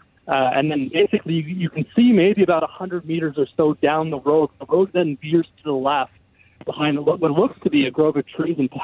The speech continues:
perhaps a farm. But again, because it's just so foggy right now, you really can't see anything,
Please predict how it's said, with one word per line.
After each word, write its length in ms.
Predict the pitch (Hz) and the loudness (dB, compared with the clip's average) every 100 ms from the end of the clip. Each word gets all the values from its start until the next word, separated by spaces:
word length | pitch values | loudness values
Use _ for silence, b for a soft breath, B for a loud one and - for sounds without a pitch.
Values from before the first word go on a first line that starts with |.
| - | -10
perhaps 380 | - 143 175 214 - | -6 -2 -2 -2 -4
a 60 | - - | -4 -2
farm. 320 | 131 180 214 _ _ _ _ - | -2 0 -4 _ _ _ _ -4
But 100 | 143 | -2
again, 240 | 131 147 | 2 0
because 240 | 139 127 147 | 0 -2 -2
it's 180 | 139 - | -2 -4
just 160 | 170 - | -6 -4
so 200 | - 156 - | -2 -2 -2
foggy 380 | 147 151 160 156 | -4 -2 0 0
right 180 | 131 123 | 2 0
now, 80 | 120 | 0
you 160 | 120 | -2
really 400 | 127 151 160 151 - - | 0 0 0 -2 -8 -8
can't 220 | 139 135 _ _ _ | -6 -6 _ _ _
see 180 | - 147 135 | -8 -6 -2
anything, 640 | 135 147 - 127 113 120 | 0 0 0 -2 -2 -8